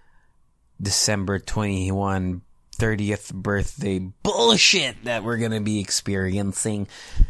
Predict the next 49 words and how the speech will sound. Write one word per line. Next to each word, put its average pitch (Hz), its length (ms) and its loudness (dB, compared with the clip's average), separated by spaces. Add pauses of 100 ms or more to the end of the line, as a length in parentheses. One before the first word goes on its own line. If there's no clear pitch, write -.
(720)
Oh 196 420 2 (260)
boy, 120 360 0 (120)
I, 165 340 4
I 180 60 2
feel 165 240 0
like 143 140 2
I'm 127 100 0
gonna 123 160 2
go 117 160 0
through 113 180 0
a 104 60 -2 (340)
quarter, 127 400 0
another 139 460 0
quarter 123 340 0
life 117 220 0
cri-, 123 100 -4
I 147 120 2
went 226 180 2
through 220 100 -2
my 180 140 2
quarter 151 280 2
life 123 200 0
crisis 120 300 0
at 95 140 -4
twenty-four, 90 640 -4 (800)
and 127 120 -2
I 123 60 -2
feel 143 180 -2
like 131 160 2
I'm 123 100 0
gonna, 117 300 0 (280)
can 180 220 0
you 226 60 2
do 180 160 2
that? 190 240 4 (560)
But 170 220 -2
it's 160 200 -4
technically 160 540 0
not 117 180 4
a 107 40 -4
quarter 113 280 0
life 101 240 -2
crisis, 98 320 -2
because 107 220 -2
then 139 160 2
I, 120 140 0
that 120 280 2
would 110 160 -4
mean 98 320 -2